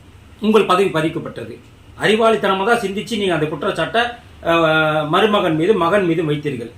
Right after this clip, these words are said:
அப்படி இருக்கும்போது அப்போ பி டி ஆர் அண்ணனுக்கு அறிவு அதிகமாகிவிட்டது என்பதனால் உங்க பதவியை பிடுங்கி கீழே இறக்கி விட்டார்களா? நான்காவது அமைச்சராக இருந்த உங்களை இருபத்தி நான்கு அமைச்சராக மாற்றியதற்கு உங்களது அறிவு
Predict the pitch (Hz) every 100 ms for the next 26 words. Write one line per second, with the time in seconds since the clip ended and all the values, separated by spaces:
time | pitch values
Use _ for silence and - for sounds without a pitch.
0 | - - - 131 156 262 262 226 - 147
1 | 131 120 120 147 202 240 - - - -
2 | - - - 180 180 196 190 185 180 175
3 | - 220 226 220 202 190 185 175 175 -
4 | 226 - - 151 214 190 160 208 220 202
5 | 196 185 156 170 160 151 147 143 175 233
6 | - - - - - 180 180 180 214 214
7 | 170 170 160 175 175 262 - - - 208
8 | 180 156 156 139 131 120 120 165 156 -
9 | - - 147 214 233 214 208 190 175 175
10 | 165 165 151 143 139 135 131 196 240 -
11 | - 180 277 302 254 220 196 185 185 180
12 | 170 165 156 139 - 151 143 147 262 -
13 | - - 185 185 170 165 139 175 247 240